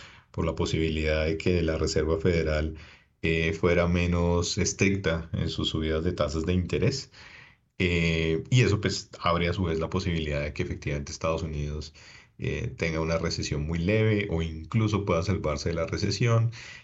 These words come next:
Entonces eso, pues, a su vez, eh, sugiere, eh, evidentemente, pues, mejor dinámica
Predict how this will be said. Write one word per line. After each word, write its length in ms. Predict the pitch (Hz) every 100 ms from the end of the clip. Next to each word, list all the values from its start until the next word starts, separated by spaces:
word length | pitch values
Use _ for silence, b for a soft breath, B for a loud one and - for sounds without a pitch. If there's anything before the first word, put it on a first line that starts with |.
| _
Entonces 760 | - 85 82 - 76 73 80 -
eso, 280 | 82 90 -
pues, 220 | 85 80
a 80 | 78
su 220 | - 73
vez, 420 | 76 78 76 - b b b
eh, 540 | - 82 80 80 78 -
sugiere, 840 | 92 - 98 92 107 90 85 90 b b b _
eh, 540 | - 82 78 76 73 -
evidentemente, 720 | 80 78 76 78 80 80 -
pues, 320 | 85 - -
mejor 720 | 90 87 78 87 85 82 - _ -
dinámica 800 | 92 90 87 85 82 85 82